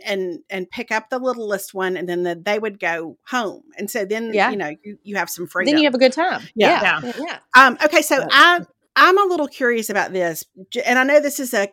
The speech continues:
Speaker 1: common denominator for anybody who has a spouse who travels for work. But I'm curious because,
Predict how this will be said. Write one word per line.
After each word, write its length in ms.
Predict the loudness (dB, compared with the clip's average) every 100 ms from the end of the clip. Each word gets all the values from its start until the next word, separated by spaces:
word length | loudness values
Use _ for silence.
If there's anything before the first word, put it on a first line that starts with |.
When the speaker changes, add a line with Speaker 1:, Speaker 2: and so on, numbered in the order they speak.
| _
Speaker 1:
common 300 | -8 -6 -4
denominator 560 | -2 -2 -2 -2 -4 -4
for 220 | -4 -6
anybody 520 | -6 -6 -4 -4 -4
who 140 | -6 -10
has 380 | -2 2 2 -2
a 100 | -10
spouse 520 | -8 -2 -2 -2 -6
who 120 | -12
travels 680 | -6 -4 -4 -6 -12 -14 -16 _
for 180 | -10
work. 500 | -6 -6 -6 -8 -16 -20 -20 -20 -20 -20 -20 _
But 400 | 0 2 2 0 0
I'm 280 | 2 2 2
curious 540 | 0 0 0 0 -4
because, 460 | -8 -8 -6 -6